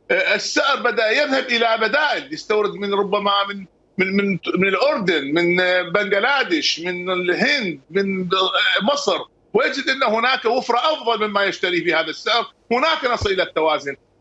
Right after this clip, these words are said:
فكم هي الفجوة بين الطلب على المواد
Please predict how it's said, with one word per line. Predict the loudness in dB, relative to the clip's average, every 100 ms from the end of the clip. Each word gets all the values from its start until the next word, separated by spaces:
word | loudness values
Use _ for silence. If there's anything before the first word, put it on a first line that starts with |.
| -2
فكم | 0 0 0
هي | 0 0
الفجوة | 0 -2 -2 0 -2 -4 _ _ _
بين | -2 0 -2
الطلب | -2 -2 0 2 -2 -4 _ _ _ _ _
على | 0 2 0
المواد | 0 0 2 2